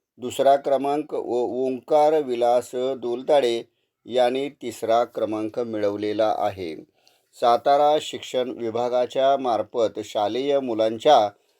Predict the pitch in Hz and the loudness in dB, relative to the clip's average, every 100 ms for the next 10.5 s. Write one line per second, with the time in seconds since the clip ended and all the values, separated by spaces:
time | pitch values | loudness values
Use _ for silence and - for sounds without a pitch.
0 | _ 120 120 127 135 147 143 147 139 - | _ -2 0 0 -2 2 4 4 0 -4
1 | 117 117 117 120 123 127 127 - - 120 | 0 2 0 -2 -2 -4 -6 -8 -4 -4
2 | 120 151 120 107 - _ _ 113 127 113 | 2 4 4 2 -4 _ _ -8 -8 -8
3 | _ 139 143 151 143 120 113 131 135 160 | _ 0 2 0 -4 0 0 0 2 4
4 | 160 123 107 - 127 127 143 - 113 120 | 4 0 -2 -8 -6 -2 0 0 0 2
5 | 143 151 - 139 123 107 120 113 131 143 | 0 0 -4 -2 0 0 -2 -4 -10 -10
6 | - _ _ - 104 104 143 143 156 156 | -14 _ _ -2 2 2 0 -2 -2 0
7 | 160 147 131 107 120 120 123 131 147 156 | 0 0 2 2 2 0 -2 0 0 -2
8 | _ _ - 104 123 135 135 147 147 - | _ _ -4 2 2 2 0 -4 -6 -2
9 | 123 117 117 117 - 101 107 113 113 120 | -2 0 -2 -4 -6 -4 -2 -2 0 0
10 | 123 165 156 107 95 | 0 -4 -4 0 0